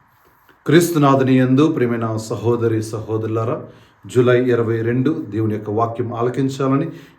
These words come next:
ప్రేమతో మిమ్మల్ని ఆహ్వానిస్తూ ఉన్నాను. ఒక ప్రశ్న, ప్రభు కొరకు మాట్లాడే, ప్రభు కొరకు పరిగెట్టే జీవితం మనకుందా అని ప్రశ్నించుకుంటే బైబిల్లో ఉన్నవి చాలా ఉంటాయి.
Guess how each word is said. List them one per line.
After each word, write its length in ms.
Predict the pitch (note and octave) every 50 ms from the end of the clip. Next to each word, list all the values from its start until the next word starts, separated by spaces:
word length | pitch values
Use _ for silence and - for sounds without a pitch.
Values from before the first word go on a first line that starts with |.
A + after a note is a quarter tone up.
| _ _ -
ప్రేమతో 440 | C#3 D#3 D#3+ D#3+ D#3+ D#3+ E3+ D#3
మిమ్మల్ని 380 | D3 C#3 B2+ B2 B2 B2 A#2+ A#2+
ఆహ్వానిస్తూ 680 | A#2 A#2 A2 G2+ G#2+ A2+ A2 G#2+ G#2+ - - - A2 G#2
ఉన్నాను. 300 | G2+ G2+ G2+ F#2+ F#2 - - - _ _ _ _ _ _ _ _ -
ఒక 200 | B2 B2 C3+ C3+
ప్రశ్న, 440 | E3 F#3 F#3 F#3 - - A2+ G#2 G2+ - - - - _ _ _ _ _ _ _ _ _ _ _ _ _ _ _ _ -
ప్రభు 360 | D3+ D#3 E3 D#3+ F#3 G#3 G#3+
కొరకు 440 | G3+ - F#3 E3 D#3 D3+ - F3+ F3
మాట్లాడే, 1040 | D#3+ D3 C3+ C3 C3+ C#3+ C#3+ C#3 - - C#3 C3 C3 B2+ B2+ C3 C3 C#3 D3+ - - - - - _ _ _ _ _ _ _ _ _ -
ప్రభు 300 | C#3 C#3+ C#3+ - E3+ -
కొరకు 360 | - E3+ D#3 D3 C3+ B2 C3+
పరిగెట్టే 840 | B2+ - C3+ B2+ C3+ C#3+ C3+ C#3 C3+ C3+ C3+ C3+ C3+ C3+ C3+ C3+ A#2+ A2 B2
జీవితం 420 | C3+ D3 C#3 C#3 C3+ C#3+ C#3+ C3+
మనకుందా 640 | B2+ A#2+ A#2 A2+ A#2+ A2 A2 G#2 A2+ A2 G#2 F#2+ - - - - _ _ _ _ _ _ _ _ _ -
అని 120 | B2 B2
ప్రశ్నించుకుంటే 1080 | B2 B2 A#2+ G#2+ A#2 C3 B2+ B2 - B2 B2+ C3 A#2+ A#2+ B2+ A#2 G#2+ G#2 G#2+ G#2+ - - - - - _ _ _ _ _ _ _ _ _ _ _ _ -
బైబిల్లో 420 | G2 G2+ A#2+ C3 C#3+ D3 D#3 D3+ D3+
ఉన్నవి 220 | D3 D3 C#3+ C#3 C3 C#3 C3+ -
చాలా 120 | B2+ A2+ A#2+
ఉంటాయి. 300 | A2 A2 G#2+ A2 -